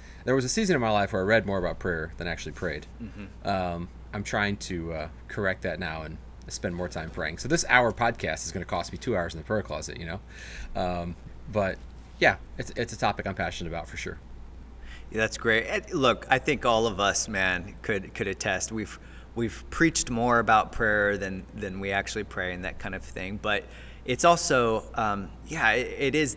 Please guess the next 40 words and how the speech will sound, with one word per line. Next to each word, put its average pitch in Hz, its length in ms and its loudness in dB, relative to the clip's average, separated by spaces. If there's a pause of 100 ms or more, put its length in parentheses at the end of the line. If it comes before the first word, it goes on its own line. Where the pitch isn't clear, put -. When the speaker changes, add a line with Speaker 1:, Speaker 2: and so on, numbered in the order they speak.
Speaker 2:
the 156 220 0
topic 143 720 -4
that, 101 320 -4 (520)
you 117 120 -4
know, 107 140 0
I 110 100 4
can, 113 220 -4
uh, 113 220 -4
just - 280 -4 (300)
remember 117 480 2
picking 120 400 -4
up 110 160 -4
a 107 60 -2
book 101 320 -6
by 104 240 2
E 120 160 0
M 104 180 -4
Bounds 92 640 0
and 98 160 -6
making 107 320 -4
it 98 120 -6
through 101 240 -4
a 85 40 -2
page 110 400 -2
or 95 60 -2
two 92 300 -6
before 95 500 -6 (400)
being 104 240 0
wrecked 95 460 4
with 113 180 0
conviction, 101 500 -4
you 95 140 -8
know, 92 160 -4
to 104 140 -8
drop 95 280 -2
on 95 80 -8
my 92 100 -6
knees 92 260 -6
and 87 160 -10
pray. 90 320 -4